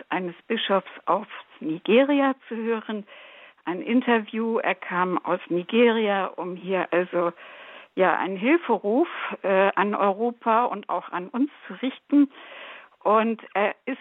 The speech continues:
dann auch später, soweit ich weiß, vor das Europäische Parlament konnte er also sprechen und die Lage eben in Nigeria und vor allen Dingen in seinem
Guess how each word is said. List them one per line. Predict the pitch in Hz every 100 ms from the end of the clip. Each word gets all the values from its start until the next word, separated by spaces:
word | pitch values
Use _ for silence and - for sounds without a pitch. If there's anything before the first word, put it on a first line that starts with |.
| -
dann | 233 214 196 -
auch | 202 202
später, | - - 220 240 240 233 220
soweit | 202 214 208 -
ich | -
weiß, | - 202 220 - - -
vor | 190
das | 190 196 - -
Europäische | 185 196 - - 180 190 - 170 175 - - - - -
Parlament | - 160 180 165 226 359 -
konnte | - 214 220 185
er | 165 156
also | 165 185
sprechen | - - 226 226 226 220
und | - 190 208 - - - - - - -
die | 208
Lage | 214 254 294 269
eben | - 220 233 214 -
in | 202
Nigeria | 208 190 202 226 220 202 -
und | 190
vor | - 190 214
allen | 302 349 254
Dingen | 226 226
in | - 202 190
seinem | 180 180 175